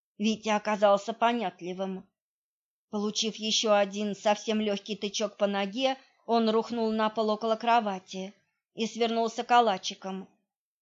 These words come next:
Уже на правах хозяйки территории, завоёванной в почти честном бою,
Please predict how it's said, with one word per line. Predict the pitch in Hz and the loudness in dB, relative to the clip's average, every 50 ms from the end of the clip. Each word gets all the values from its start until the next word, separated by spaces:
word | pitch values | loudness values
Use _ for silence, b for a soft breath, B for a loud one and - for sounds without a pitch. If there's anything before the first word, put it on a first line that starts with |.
| _ _ _ _ _ _ _ _ _ _ _ | _ _ _ _ _ _ _ _ _ _ _
Уже | - 196 196 180 214 | -8 -6 -2 -2 -2
на | 202 202 196 | 0 -2 -2
правах | 190 - 214 208 208 208 196 190 | 0 2 4 4 6 4 2 2
хозяйки | - - 208 202 196 202 202 196 196 208 | -2 -2 -4 -2 0 -2 -4 -4 -6 -10
территории, | 202 - - 208 196 202 196 - 254 254 247 220 202 202 | -12 -8 -6 -6 -6 -6 -4 -4 -2 -2 -2 -2 -4 -4
завоёванной | 190 214 202 202 208 202 202 202 196 202 202 196 196 | -4 -4 -4 -4 -4 -4 -4 -4 -4 -4 -4 -6 -6
в | 196 - | -8 -6
почти | - 202 208 - - - 220 202 | -6 -6 -6 -6 -8 -8 -10 -10
честном | - - 214 208 196 - 214 202 202 | -8 -6 -6 -6 -6 -6 -6 -6 -4
бою, | 190 202 208 214 208 202 202 190 175 196 | -2 0 0 0 -2 -4 -6 -6 -8 -8